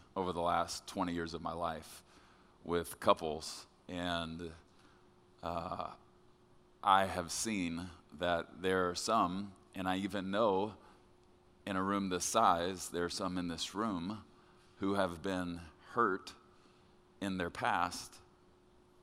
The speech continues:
and the weapon that someone used to hurt them was sex.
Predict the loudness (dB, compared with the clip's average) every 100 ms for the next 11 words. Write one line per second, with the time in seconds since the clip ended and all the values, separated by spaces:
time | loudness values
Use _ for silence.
0 | -12 -4 -2 -2 -4 -10 -18 -20 -20 -6
1 | -2 4 4 4 0 -2 -4 -2 -2 -4
2 | -2 -4 -4 -6 -4 -4 -4 -6 -6 -8
3 | -8 -2 -2 -2 -10 -18